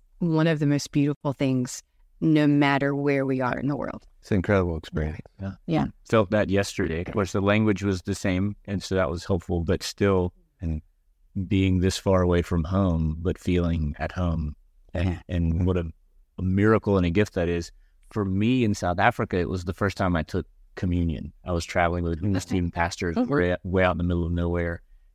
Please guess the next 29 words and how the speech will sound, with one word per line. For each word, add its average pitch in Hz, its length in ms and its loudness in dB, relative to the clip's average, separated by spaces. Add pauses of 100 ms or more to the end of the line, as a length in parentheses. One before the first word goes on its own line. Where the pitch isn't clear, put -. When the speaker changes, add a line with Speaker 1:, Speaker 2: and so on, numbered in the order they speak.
(120)
Speaker 3:
I'd 90 80 0
only 92 180 4
been 87 120 2
there 87 120 4
for - 140 -4
a 85 60 -2
few 87 200 -2
weeks, 82 280 0
so - 80 -2
I 90 40 2
still 87 280 0
wasn't 85 320 0
really 85 240 0
sure 87 220 -4
about 78 200 -6
much 80 220 -4
of 80 60 -10
what 85 100 -2
was 71 120 -10
going 82 260 -2
on. 80 260 0 (260)
It 98 140 -4
seemed 113 280 4
like 90 200 4
they 92 140 4
were 90 100 2
choosing 95 580 0
to - 120 -6
speak 90 360 -2